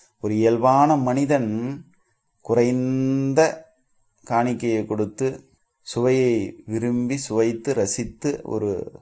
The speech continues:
பழரசத்தை அருந்துகிறான். ஆனா ஒரு பணக்காரன் இருநூறு ரூபாய் கொடுத்தா கூட அதை இயற்கை அமைத்த அந்த சுவையோட அதை சுவைக்க முடியலன்னா எவ்வளவு வேதனையான விஷயம்.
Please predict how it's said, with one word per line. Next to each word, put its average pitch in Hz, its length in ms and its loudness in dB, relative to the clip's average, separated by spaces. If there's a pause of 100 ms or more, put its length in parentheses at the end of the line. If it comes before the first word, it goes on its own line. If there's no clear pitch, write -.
(400)
பழரசத்தை 120 600 4
அருந்துகிறான். 110 540 2
ஆனா 120 320 2
ஒரு 104 440 -4 (500)
பணக்காரன் 120 920 0 (420)
இருநூறு 120 400 2
ரூபாய் 143 220 2
கொடுத்தா 120 340 0
கூட 117 180 2
அதை 104 580 2 (420)
இயற்கை 123 420 2
அமைத்த 127 440 0
அந்த 117 240 -2 (600)
சுவையோட 120 340 2
அதை 113 240 0
சுவைக்க 120 360 -4
முடியலன்னா 107 560 -4
எவ்வளவு 107 480 0
வேதனையான 107 520 -2
விஷயம். 98 360 -10